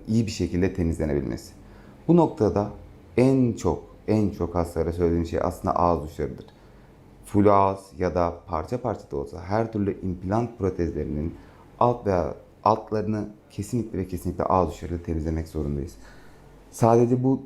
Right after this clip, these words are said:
neye sebep olacak? Sadece ağzımızı temiz tutmak değil, ayrıca implant etrafındaki dokuların da sağlığını korumasını sağlayacağız. İmplant etrafı dokularda periimplantit istediğimiz diş eti veya kemik iltihabının oluşmasını engellemiş olacağız.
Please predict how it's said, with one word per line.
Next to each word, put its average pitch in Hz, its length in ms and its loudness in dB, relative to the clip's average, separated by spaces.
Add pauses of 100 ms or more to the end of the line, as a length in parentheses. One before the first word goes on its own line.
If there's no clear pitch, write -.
(360)
neye 104 280 4
sebep 101 220 0
olacak? 87 260 0
Sadece 110 420 2
ağzımızı 98 480 2
temiz 98 200 -2
tutmak 101 280 -6
değil, 127 140 -2 (160)
ayrıca 117 580 0 (520)
implant 98 500 -2 (120)
etrafındaki 113 760 0
dokuların 107 460 4
da 110 80 2
sağlığını 104 540 2
korumasını 92 480 0
sağlayacağız. 67 560 -4 (560)
İmplant 131 400 0
etrafı 117 340 0
dokularda 110 500 2
periimplantit 98 720 2
istediğimiz 117 720 0
diş 123 160 0
eti 90 380 0 (100)
veya 80 220 0
kemik 120 280 2
iltihabının 113 580 0 (100)
oluşmasını 92 520 -2 (120)
engellemiş 87 680 2
olacağız. 76 360 -4